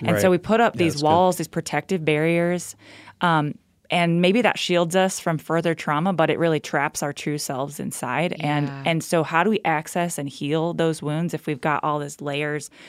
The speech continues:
Speaker 1: to protect them? And so we really realize that in order for you to seek and receive the healing, it's kinda like going to the doctor and, and you have this wound, but you're gonna be like,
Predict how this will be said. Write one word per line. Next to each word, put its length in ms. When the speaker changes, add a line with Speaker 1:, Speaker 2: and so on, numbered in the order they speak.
Speaker 1:
to 120
protect 560
them? 320
And 160
so 360
we 220
really 480
realize 460
that 260
in 140
order 240
for 160
you 380
to 380
seek 480
and 260
receive 540
the 80
healing, 320
it's 120
kinda 260
like 260
going 280
to 120
the 80
doctor 580
and, 220
and 120
you 60
have 220
this 240
wound, 380
but 160
you're 160
gonna 220
be 60
like, 220